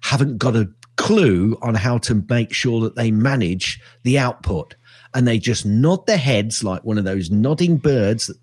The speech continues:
drinks water. And if they get told something, and this is how it works from the coders, from the manufacturer, in this case Fujitsu,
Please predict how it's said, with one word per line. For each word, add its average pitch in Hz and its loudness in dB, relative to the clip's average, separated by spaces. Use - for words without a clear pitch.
drinks 151 -6
water. 120 -2
And 110 2
if 110 -2
they 107 -2
get 160 -2
told 180 0
something, 180 -2
and 104 0
this 120 0
is 151 -2
how 160 2
it 160 -2
works 151 0
from 151 0
the 139 2
coders, 139 0
from 101 -4
the 92 -2
manufacturer, 120 -4
in 110 0
this 101 -2
case 113 -4
Fujitsu, 104 -2